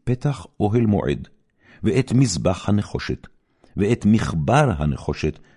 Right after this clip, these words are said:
אשר לו, ואת כל כלי המזבח, ואת אדני החצר סביב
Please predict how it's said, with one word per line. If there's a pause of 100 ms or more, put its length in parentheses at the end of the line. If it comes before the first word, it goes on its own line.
אשר
לו, (640)
ואת
כל (100)
כלי
המזבח, (760)
ואת
אדני
החצר
סביב